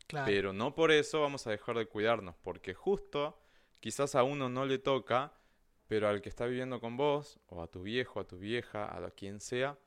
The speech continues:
Speaker 2: sí. Y nada, es, estás un día, el otro no, o estás dos meses internados y salís, como ya vi algunos casos, o no salís y tenés cuarenta y dos años, o treinta,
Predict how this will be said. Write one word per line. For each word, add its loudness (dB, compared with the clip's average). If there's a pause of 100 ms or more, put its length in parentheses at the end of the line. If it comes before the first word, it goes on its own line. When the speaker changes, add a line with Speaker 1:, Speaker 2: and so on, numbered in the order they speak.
(680)
Speaker 2:
sí. -2 (680)
Y 2
nada, 0
es, -12
estás -10
un -8
día, 0
el -2
otro -8
no, -4
o 0
estás 0
dos -6
meses -6
internados -4
y -10
salís, -2 (380)
como -4
ya 4
vi 4
algunos 2
casos, -4 (340)
o -8
no -8
salís -6
y -8
tenés -12
cuarenta -8
y -2
dos -4
años, -6
o -6
treinta, -4